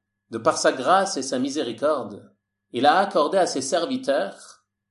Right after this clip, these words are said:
des causes leur permettant de concrétiser cette union et de la préserver. Et parmi ces causes menant à l'union et à la concorde entre les musulmans, il y a la construction ou l'ouverture de mosquées.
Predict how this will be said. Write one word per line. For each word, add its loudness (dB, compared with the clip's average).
des -2
causes 0
leur 0
permettant -2
de -6
concrétiser -6
cette -8
union -6
et -6
de -6
la -2
préserver. -10
Et -4
parmi 4
ces -2
causes -2
menant -4
à 0
l'union -4
et -4
à 2
la 0
concorde 0
entre -6
les -2
musulmans, -8
il -4
y 4
a 6
la 4
construction -4
ou -4
l'ouverture -4
de -4
mosquées. -8